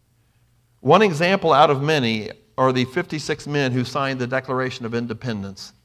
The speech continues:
The Declaration was adopted by the Continental Congress on July fourth, seventeen seventy-six, but it was not signed until August second. A lot of people don't realize that.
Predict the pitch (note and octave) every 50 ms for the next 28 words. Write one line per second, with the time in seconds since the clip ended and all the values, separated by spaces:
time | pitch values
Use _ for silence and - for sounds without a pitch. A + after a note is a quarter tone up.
0 | _ _ _ _ _ _ _ _ _ _ _ _ C3+ C3 D3 G#3 A3 - F3+ F3
1 | G3 G#3 G3 G3 - D3 D#3 C#3+ D3+ C#3+ C#3 D#3+ F3 F#3 F3 - - C3+ B2 B2
2 | B2 C3+ C3+ C3+ C3+ B2+ B2+ - E3+ E3 - D3 E3 D3 C#3+ - - E3 D#3+ D#3
3 | D3 C3+ B2+ B2 - C#3+ B2+ B2 B2+ B2 C3+ C#3 C#3 C3 - C#3+ C#3+ C3 C3 -
4 | D3+ C#3+ C#3 C3+ - C#3 C3 B2 B2+ - C3 B2+ B2 A#2+ A#2 - - C3+ C3+ -
5 | - - - F3 F3+ F3 F#3 F3+ - G#3+ F#3 F3+ - - A#3 A#3 G#3 F3 D3+ C#3+
6 | C#3+ C#3+ _ - - _ C3+ C#3 D#3+ D3 C#3 D3+ D3+ D3 C#3+ B2 - - - E3
7 | B2+ - A2 - - A#2+ A#2+ A#2+ A#2+ - C3 B2 B2 B2 B2 B2+ B2 A2+ G#2+ G2+
8 | G2 F#2 G#2+ F#2+ F2+ E2+